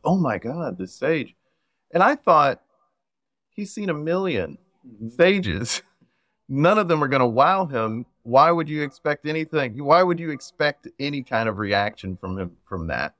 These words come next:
Speaker 2: Mm-hmm.
Speaker 1: And also, hearing how his mind works with doing a show, like, he just sounds like one of the people who's up there doing hard work as opposed to, it's like this super fun thing that I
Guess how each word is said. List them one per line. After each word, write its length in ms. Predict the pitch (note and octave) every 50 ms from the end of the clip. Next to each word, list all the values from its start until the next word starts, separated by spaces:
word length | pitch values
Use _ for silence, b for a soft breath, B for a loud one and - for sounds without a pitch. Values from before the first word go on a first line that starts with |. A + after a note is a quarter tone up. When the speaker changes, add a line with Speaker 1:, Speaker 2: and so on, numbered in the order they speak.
| _ _ _ -
Speaker 2:
Mm-hmm. 300 | A2 G#2 G#2 G#2+ A2 A2+
Speaker 1:
And 100 | C3 C3
also, 760 | C3 C#3 E3 F#3 - - - D3+ B2+ B2+ A#2+ A#2 A2+ A2 G#2+ - _ _ _ _ _ _ _ _ _
hearing 400 | _ C3+ C#3+ E3+ F#3 F#3+ F3+ F3
how 440 | D#3 B2+ C#3 C#3 C#3 C#3 C3+ B2+ - _ _ _ C3+
his 400 | C3+ C#3 C3 B2+ - - - _ _ _ -
mind 420 | G#2 G2 G#2 G#2 A#2 B2+ C3 B2
works 400 | B2 B2+ C3 C3+ C3+ C3 - -
with 220 | A2+ G#2+ G2+ - -
doing 300 | A2+ A2+ A2+ A#2 A2+ A2
a 20 |
show, 380 | G#2 - - G#2+ G#2 G#2+ A2+ A#2+
like, 260 | A2+ G#2 G2+ G2 F#2 - _ _ _ _ _ _ _ _ _ _ _ _ _ _ _ _ _ _ _ _ _ _
he 160 | - C3+ F3+ F#3+
just 200 | F3+ G3+ F#3 -
sounds 220 | - E3+ D#3+ D3+
like 180 | C3 C3 B2+ A2
one 120 | A#2+ C3 C3
of 80 | B2
the 80 | A2+ A2
people 380 | - - B2 A#2+ - - G#2+ G#2
who's 220 | G#2+ A2 G#2+ F#2
up 160 | A#2 A2 - -
there 160 | A2+ G2+ F#2+
doing 380 | F#2 G#2 A#2+ A2 G#2+ G#2 G2
hard 300 | F#2 G#2+ G#2 G#2+ G2+ F2+
work 380 | F#2 F2 F#2+ F#2+ G#2 A2+ A2 -
as 220 | - - G2 F#2
opposed 560 | G2 F#2 - - G#2 G2+ G2+ G2 F#2+ - - - -
to, 560 | A2 G2+ G2 G2 F#2+ F#2+ F#2 F#2 F2+ F2+ - _ _ _ _ _ _ _ _ _ _
it's 180 | - - - -
like 200 | G3 F#3 F3 -
this 180 | G3+ G3 F#3 -
super 440 | - - - G#3+ G3+ F3 G3 F#3+ F3+
fun 420 | - - F#3 F#3 F#3+ F#3+ F#3+ F#3
thing 480 | - F#3+ G3 G3+ G3+ G3 F3 C#3+ C3 B2+
that 160 | B2+ B2+ B2+
I 100 | B2+